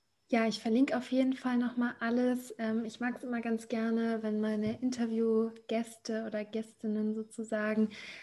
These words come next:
ähm, das letzte Wort haben. Deshalb ist meine letzte Frage an dich. Gibt's noch mal was, was dir zu kurz gekommen ist oder was du noch mal besonders betonen möchtest? Und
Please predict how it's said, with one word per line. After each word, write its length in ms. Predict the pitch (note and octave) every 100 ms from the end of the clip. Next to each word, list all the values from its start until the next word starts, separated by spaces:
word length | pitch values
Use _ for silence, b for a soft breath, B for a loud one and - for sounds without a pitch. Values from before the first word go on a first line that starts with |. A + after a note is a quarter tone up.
| B
ähm, 300 | A3+ G#3+ G#3+
das 160 | G#3 A#3
letzte 420 | A3+ A3+ G#3+ G3+
Wort 360 | A3 C4 B3+
haben. 260 | A#3 A3+ A3
Deshalb 340 | G#3+ - A3
ist 160 | A3 -
meine 200 | G#3+ G#3
letzte 360 | G#3+ G#3+ - A3
Frage 380 | - G#3+ A3
an 180 | A3 G#3+
dich. 240 | G#3+ A3 - B B B B B
Gibt's 240 | - C4 C4
noch 140 | A#3
mal 180 | A3+ A3
was, 280 | A3 A3 A#3
was 180 | A3 -
dir 400 | A3 G#3+ A3 A3
zu 160 | -
kurz 320 | - D4 C#4+
gekommen 480 | - C4 - A#3 A3+
ist 300 | G#3+ A3+ A3
oder 200 | F#3 G#3+
was 200 | G#3+ G3+
du 120 | -
noch 160 | A3 G#3+
mal 340 | A3 G#3 G#3
besonders 680 | A3 G#3 G#3+ A3+ A3 A3 A3
betonen 600 | - - B3+ C4 B3+ A#3+
möchtest? 840 | A#3 A3+ A3 - A3 G#3+ G#3 - -
Und 420 | G3+ G3+ G3+